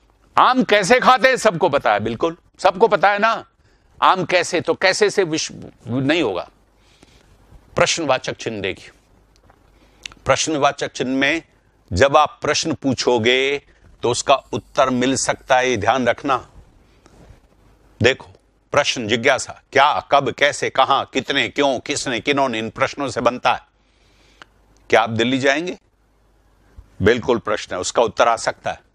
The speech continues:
उत्तर मिल सकता है, हाँ जाऊंगा या नहीं जाऊंगा। आप कब उठे थे?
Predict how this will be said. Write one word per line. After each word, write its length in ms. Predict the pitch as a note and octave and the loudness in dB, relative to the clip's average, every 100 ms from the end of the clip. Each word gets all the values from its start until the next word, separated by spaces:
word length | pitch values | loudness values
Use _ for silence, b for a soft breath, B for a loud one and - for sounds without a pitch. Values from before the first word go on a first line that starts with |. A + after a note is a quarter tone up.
| _ _ _ - _ - _ - | _ _ _ -20 _ -20 _ -4
उत्तर 280 | A2 - C#3 | -4 0 0
मिल 180 | B2+ A2+ | 0 -2
सकता 300 | C3 - G2 | -4 0 2
है, 60 | |
हाँ 100 | F#2+ F#2+ | 2 4
जाऊंगा 380 | F#2 F#2 G2 - _ _ _ _ _ _ - | 2 2 -4 -6 _ _ _ _ _ _ -2
या 100 | G#2 | 0
नहीं 200 | A2 G#2 | 2 -2
जाऊंगा। 400 | F#2+ F#2 G2 G#2 - _ _ _ _ _ - - _ _ _ _ _ - - - _ - - | -4 -6 -6 -8 -12 _ _ _ _ _ -20 -20 _ _ _ _ _ -20 -20 -20 _ -12 0
आप 280 | A#2+ - - | 0 0 0
कब 140 | C3+ | 2
उठे 280 | F3+ C3+ E3 | 2 0 -2
थे? 180 | C3+ | 0